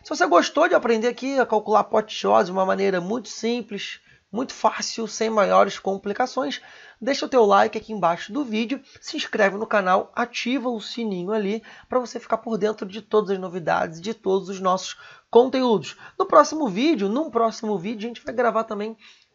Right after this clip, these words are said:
é, e falar sobre como você aplica pot odds, quando você pensa pot odds, como você estuda pot odds e todos os outros conceitos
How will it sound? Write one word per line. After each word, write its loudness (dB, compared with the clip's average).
é, 2
e -4
falar 2
sobre -2
como -2
você -2
aplica -2
pot -4
odds, 2
quando -2
você -2
pensa -6
pot -6
odds, -4
como 2
você -8
estuda -8
pot -4
odds 2
e -4
todos 0
os -6
outros -6
conceitos -8